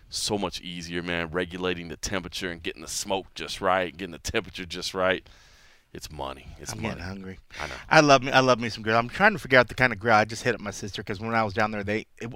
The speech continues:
Speaker 2: I don't think theirs was the Traeger, but they had another really just, uh, incredible grill that, uh, it was the same sort of deal where it had, like, the temperature off to the side and, like, uh, uh, had dual features, all this other crazy crap, whatever. But, uh,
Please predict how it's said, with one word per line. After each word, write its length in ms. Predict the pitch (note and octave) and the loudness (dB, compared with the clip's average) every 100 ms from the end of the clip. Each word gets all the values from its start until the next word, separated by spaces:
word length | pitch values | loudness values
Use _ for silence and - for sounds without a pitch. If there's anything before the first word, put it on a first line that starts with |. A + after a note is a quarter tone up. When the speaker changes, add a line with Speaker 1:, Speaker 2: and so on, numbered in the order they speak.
| - | -6
Speaker 2:
I 60 | |
don't 160 | E3 F3+ | -6 -6
think 140 | F#3+ | -8
theirs 240 | - D#3+ C3+ | -4 -4 -4
was 120 | B2 | -8
the 60 | G2+ | -8
Traeger, 320 | - A#2 G#2 | -4 -2 -4
but 140 | G#2 | -4
they 80 | A#2 | 0
had 100 | A2+ | 2
another 400 | G#2 G#2+ G#2+ G2+ | 2 -2 -2 -2
really 320 | F#2+ A2 G2+ | -2 -2 -4
just, 380 | F#2+ G2+ F2+ - - - - - - - - | -6 -10 -10 -16 -20 -20 -20 -20 -20 -14 0
uh, 220 | B2 A2+ - | 2 2 -2
incredible 720 | B2 A#2+ - C3+ A#2 G#2 G2 F2+ - - G2 | -6 -4 2 4 4 0 -2 -4 -14 -18 -8
grill 320 | G#2+ A2 G#2+ | -2 0 2
that, 240 | G2+ F#2+ - - - - - - _ - | 0 -2 -4 -20 -20 -20 -20 -20 _ 2
uh, 120 | C3 G#2+ | 4 4
it 60 | |
was 140 | A#2+ A2 | 0 0
the 40 | |
same 260 | - D#3 C#3+ | 4 4 4
sort 180 | D#3 | -2
of 80 | C3 | 0
deal 200 | C3+ C#3+ | 2 4
where 200 | A#2 A#2 | 4 2
it 40 | G2 | 2
had, 180 | A#2 A2+ | 0 2
like, 240 | G#2+ G2+ | 0 -2
the 80 | G2+ | -6
temperature 460 | - A#2+ A2 - G#2+ | -4 -4 -2 0 2
off 120 | G#2 | 2
to 100 | G#2+ | -4
the 100 | G#2 | -6
side 400 | - A2+ G#2+ G#2+ | 4 6 6 4
and, 140 | G#2 | -2
like, 260 | G2+ F#2+ - | -4 -4 -4
uh, 280 | G2 F#2 - - - - - - _ _ _ - | -4 -4 -8 -18 -20 -20 -20 -20 _ _ _ -8
uh, 260 | - - - | -6 -6 -10
had 300 | - B2+ A2+ - - | -12 -10 -14 -14 -4
dual 220 | D#3 E3 | -2 -2
features, 500 | C3 C#3 C3+ - C3 | -4 -4 -2 0 4
all 160 | F3 G#3 | 8 8
this 120 | E3 | 6
other 140 | C#3 | 4
crazy 380 | - A#2 G#2 F#2+ | 2 -2 -4 -6
crap, 320 | - A2 G#2 | -2 0 0
whatever. 320 | A#2 B2+ G2+ G2 | 2 2 2 -2
But, 240 | G#2 A2 | 0 2
uh, 240 | G#2 G2 | 4 2